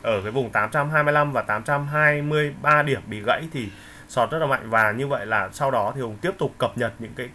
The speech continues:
cái đường đi của phái sinh, đó là về vùng tám trăm mười rồi về vùng tám trăm và bảy trăm tám mươi. Thì đấy là cái câu chuyện bản mấu chốt vấn đề ở đây.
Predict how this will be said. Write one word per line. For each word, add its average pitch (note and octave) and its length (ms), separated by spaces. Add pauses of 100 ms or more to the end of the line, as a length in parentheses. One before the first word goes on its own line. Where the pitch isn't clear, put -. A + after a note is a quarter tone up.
cái A2+ 240
đường C3+ 280
đi D3+ 240
của G#2 120
phái G2 240
sinh, D3+ 300
đó A2+ 100
là B2 100
về A2+ 200
vùng G#2+ 180
tám F#2+ 180
trăm B2+ 200
mười B2+ 220 (300)
rồi A2 120
về A2 120
vùng G2+ 140
tám F#2+ 180
trăm C3 220
và A2+ 80
bảy F#2+ 240
trăm B2 240 (460)
tám G#2+ 220
mươi. D#3+ 180 (160)
Thì A2+ 120
đấy G#2 160
là D#3+ 120
cái C3+ 100
câu D3+ 180
chuyện D#3+ 140 (200)
bản G#2 200 (260)
mấu A#2+ 160
chốt F3 220
vấn A2+ 140
đề B2 180 (340)
ở A2 100
đây. C3 140